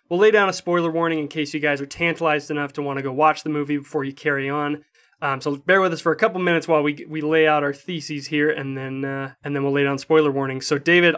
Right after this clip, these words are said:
I'll let you keep on going with this. Mask of the Red Death, you, you said, uh,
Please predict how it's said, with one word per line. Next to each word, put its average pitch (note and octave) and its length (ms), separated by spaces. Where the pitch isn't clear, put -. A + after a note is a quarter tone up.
I'll D#3 120
let F#3+ 200
you F#3+ 60
keep F3+ 200
on D#3 140
going E3 300
with D3 140
this. D3 320
Mask F#3+ 200
of G3+ 100
the G3 40
Red F3+ 180
Death, E3 340
you, C#3+ 240
you D#3 200
said, F3+ 460
uh, D#3 440